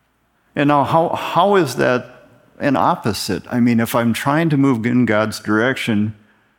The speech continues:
but it comes down to the, the element of trust. Where am I putting my trust? Am I putting my trust into what Jesus has already done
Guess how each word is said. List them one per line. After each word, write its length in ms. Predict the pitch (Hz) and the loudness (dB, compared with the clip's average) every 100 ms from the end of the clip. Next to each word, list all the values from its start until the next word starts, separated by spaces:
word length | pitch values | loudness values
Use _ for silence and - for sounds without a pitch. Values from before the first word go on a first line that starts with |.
| _ _ _ _ _ 135 | _ _ _ _ _ -6
but 160 | 151 | -2
it 120 | 147 | -2
comes 300 | - 170 160 | -2 0 0
down 260 | 143 156 156 | 0 0 0
to 160 | - 147 | 0 0
the, 180 | 120 120 | 2 0
the 380 | - 120 123 | -4 -2 0
element 380 | 120 143 151 131 | 2 2 2 0
of 140 | 101 - | -2 -6
trust. 640 | - 117 107 - - - - - _ _ _ _ _ _ _ _ _ | -4 -2 -2 -4 -12 -18 -20 -20 _ _ _ _ _ _ _ _ _
Where 220 | 101 127 156 | -2 2 2
am 100 | 151 | 0
I 100 | 139 | -2
putting 320 | - 135 120 | -2 0 2
my 160 | 110 | 0
trust? 580 | 101 - 113 73 - - - _ _ _ _ _ _ _ - - - | -2 -2 -2 -2 -6 -16 -20 _ _ _ _ _ _ _ -20 -16 -4
Am 140 | 131 | 0
I 100 | 131 | 0
putting 300 | 113 160 170 | 0 0 2
my 160 | 170 127 | 2 0
trust 440 | - 139 135 - | 0 0 0 -2
into 320 | 110 120 120 | 0 0 2
what 260 | 127 120 104 | 2 0 -2
Jesus 460 | 92 127 135 143 131 | -2 0 2 -2 -4
has 180 | 110 127 | -2 0
already 440 | 110 127 127 120 | 0 2 0 0
done 800 | 101 104 92 117 107 117 143 | -2 -10 -6 0 2 2 -2